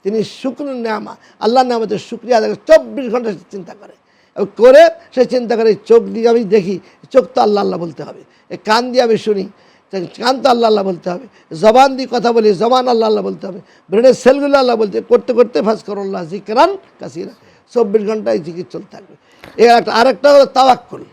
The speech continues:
তাওয়াক্কুল যেটা সুফিদের আরেকটা বৈশিষ্ট্য, যত বিপদ আসুক, সে আল্লাহর উপর ভরসা করবে, যে আল্লাহ তাই কী করবে,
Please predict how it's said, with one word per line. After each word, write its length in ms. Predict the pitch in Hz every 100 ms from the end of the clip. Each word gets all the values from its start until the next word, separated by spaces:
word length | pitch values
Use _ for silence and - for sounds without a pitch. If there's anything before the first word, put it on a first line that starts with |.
| _ - - - _ _
তাওয়াক্কুল 360 | 220 240 233 214
যেটা 340 | 226 208 220
সুফিদের 460 | 196 214 233 202 220 - _ -
আরেকটা 380 | 247 285 285
বৈশিষ্ট্য, 460 | 233 185 - - - _ _ _ _
যত 320 | 151 285 285 339
বিপদ 400 | 339 277 226 208
আসুক, 280 | 160 - - _ _ _
সে 60 |
আল্লাহর 260 | - 214 208
উপর 100 | 170
ভরসা 260 | 180 135 160
করবে, 220 | 120 _ _ _ _ _
যে 60 | 208
আল্লাহ 280 | 208 202 226
তাই 200 | 214 196
কী 120 | 185
করবে, 300 | 196 170